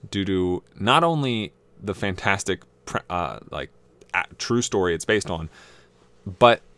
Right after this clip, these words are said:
the fact that it's, like, recreated in a sense by interviewing, uh, the, the perpetrator of the situation and him telling it from his side. Getting his side of the story is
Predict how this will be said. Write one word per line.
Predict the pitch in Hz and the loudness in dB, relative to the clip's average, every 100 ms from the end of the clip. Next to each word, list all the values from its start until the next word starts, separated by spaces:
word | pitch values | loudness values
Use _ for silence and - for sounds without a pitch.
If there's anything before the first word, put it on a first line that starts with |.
| _ _ | _ _
the | - | -14
fact | - - 151 - | -6 -2 -2 0
that | 185 | 0
it's, | 139 - | 0 0
like, | 101 92 - | -2 -4 -8
recreated | 98 127 - 123 101 92 87 - - - | -6 -6 -2 2 2 2 -2 -6 -12 -6
in | 98 | -4
a | |
sense | 90 104 90 87 - - - _ _ - | -4 -4 -4 -6 -10 -18 -20 _ _ -2
by | 95 95 95 | 4 6 6
interviewing, | - 120 139 127 117 107 101 95 - _ _ _ _ _ _ _ _ - | 2 -2 0 0 0 0 -4 -8 -12 _ _ _ _ _ _ _ _ -6
uh, | 104 95 87 | 0 0 0
the, | 92 87 | -4 -4
the | 90 90 | -4 -6
perpetrator | - 123 92 - 85 82 98 120 - | 2 0 2 0 0 0 -4 -8 -10
of | 87 85 | -8 -6
the | 82 | -8
situation | 90 80 82 82 87 90 101 - _ _ _ - - | -8 -4 -2 -2 -4 -6 -10 -16 _ _ _ -14 -6
and | 95 104 113 - _ - 151 | -4 -4 -10 -18 _ -20 -18
him | - 147 147 147 135 | -2 2 2 0 -2
telling | - 113 110 | 0 0 0
it | - | -4
from | 95 | -6
his | 90 90 | -6 -6
side. | - 71 58 101 | -4 -4 -4 0
Getting | 120 185 170 | 2 2 -2
his | 110 113 | -4 -2
side | 123 123 | 2 2
of | 131 | 0
the | |
story | 131 147 143 151 - - - - - | -4 -2 -2 -2 -6 -20 -20 -16 0
is | 104 98 90 - | 2 2 0 -8